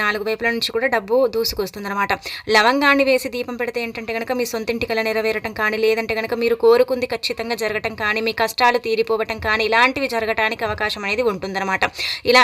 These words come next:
మీకేంటంటే కనుక ఖచ్చితంగా మార్పు అనేది ఉంటుంది, ఆ మార్పుని మీరు చూడగలుగుతారు. రెండు వేసి పెట్టొచ్చా అండి అంటే కనుక రెండు వేసి పెట్టకూడదండి, ఒకటి మాత్రమే వేసుకోండి.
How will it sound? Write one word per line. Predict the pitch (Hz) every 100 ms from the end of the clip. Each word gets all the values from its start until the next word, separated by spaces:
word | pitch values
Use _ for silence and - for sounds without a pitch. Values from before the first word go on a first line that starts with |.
| 233
మీకేంటంటే | 262 262 262 269 269 247
కనుక | 233 254 254
ఖచ్చితంగా | 214 - 240 240 233
మార్పు | 214 226 220
అనేది | 208 214
ఉంటుంది, | 208 233 247 240
ఆ | 214
మార్పుని | 208 220 247 240 226
మీరు | 240 -
చూడగలుగుతారు. | 196 190 196 196 190 185 - - 220
రెండు | 226 269 285
వేసి | 269 277
పెట్టొచ్చా | 240 247 247 247 233
అండి | 240 233
అంటే | 233 226
కనుక | 226 254 214
రెండు | 214 240
వేసి | 214 - -
పెట్టకూడదండి, | - 202 208 196 196 202 214
ఒకటి | 240 240
మాత్రమే | 226 220 240 247
వేసుకోండి. | 190 - 202 202